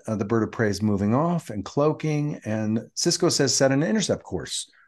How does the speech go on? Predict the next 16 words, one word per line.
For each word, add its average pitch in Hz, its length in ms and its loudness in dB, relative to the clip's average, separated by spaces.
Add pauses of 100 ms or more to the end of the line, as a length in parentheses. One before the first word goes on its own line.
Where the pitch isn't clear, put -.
for - 120 -2
the 117 80 4
runabout." 117 480 0
So 98 100 -6
they're 120 140 2
gonna 131 160 2
head 135 180 2
over 127 220 4
and 117 80 2
help 110 240 -2
Kira 101 240 0
out. 87 280 -6 (680)
We 123 100 2
go 180 160 6
to 185 240 2 (100)
Ops, 160 640 0